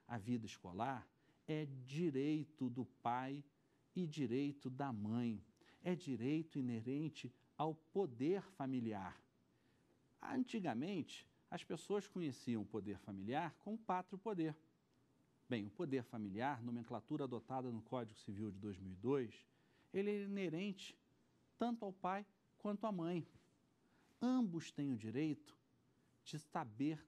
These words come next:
como anda a vida escolar do filho. Mas esse poder, que tá fixado no Código Civil, que também nós vamos encontrar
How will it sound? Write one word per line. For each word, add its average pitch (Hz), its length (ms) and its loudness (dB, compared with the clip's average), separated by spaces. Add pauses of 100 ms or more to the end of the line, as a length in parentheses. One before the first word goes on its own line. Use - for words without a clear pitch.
como 180 400 0
anda 156 300 2
a 143 40 -2
vida 143 220 -2
escolar 139 440 -4
do 143 80 -6
filho. 131 480 4 (800)
Mas 113 380 0
esse 190 300 2
poder, 120 520 -2 (560)
que - 120 -4
tá 233 160 0
fixado 165 680 -2
no 131 80 -6
Código 123 400 -4
Civil, 120 640 2 (320)
que 233 120 -2
também 165 600 0 (640)
nós 156 180 2
vamos 151 360 -2
encontrar 147 720 -2